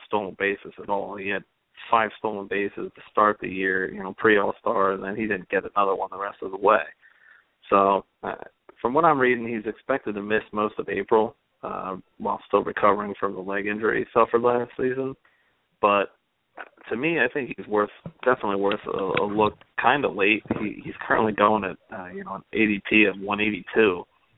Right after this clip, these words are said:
So I had that penciled in as, like, the fifteenth round and the sixteenth third baseman off the board. So in a standard league, you know,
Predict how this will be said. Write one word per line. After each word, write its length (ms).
So 80
I 120
had 140
that 200
penciled 380
in 140
as, 140
like, 120
the 100
fifteenth 460
round 400
and 140
the 80
sixteenth 440
third 220
baseman 500
off 220
the 80
board. 540
So 360
in 120
a 60
standard 400
league, 500
you 140
know, 260